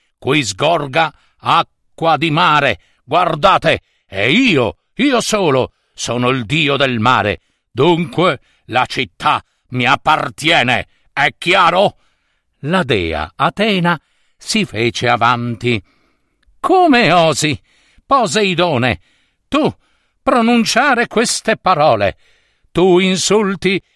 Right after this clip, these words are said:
il tuo padrone, Zeus, e offendi sua figlia, me, Atena, unica signora assoluta della meravigliosa città da me protetta."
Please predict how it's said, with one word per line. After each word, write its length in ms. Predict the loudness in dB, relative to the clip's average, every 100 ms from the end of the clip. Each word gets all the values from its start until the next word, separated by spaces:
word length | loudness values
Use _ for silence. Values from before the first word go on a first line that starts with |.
| _
il 300 | -4 -4 -4 -2
tuo 180 | 0
padrone, 800 | 2 2 2 2 2 2 2 -2 _ _ _ -10
Zeus, 680 | 0 2 4 2 2 -2 -2 -6 _ _ _
e 220 | -6 -2 0
offendi 640 | 0 -2 -2 0 0 0
sua 260 | -2 0 0
figlia, 540 | 0 -2 -2 0 -2 _ _ _ -4
me, 440 | 0 2 0 -2 _ _ _
Atena, 800 | 0 0 0 -4 0 0 0 0 _ _ _ -2
unica 520 | 2 2 0 0 0
signora 640 | 0 0 2 2 4 4
assoluta 760 | 2 0 0 0 0 0 -2 -4 _ _
della 300 | -2 0 2
meravigliosa 800 | 2 2 2 0 -2 0 2 0
città 500 | -2 -8 -2 0 0 _ _
da 160 | -2 0
me 180 | 0 -2
protetta." 760 | -2 -2 0 -2 0 0 0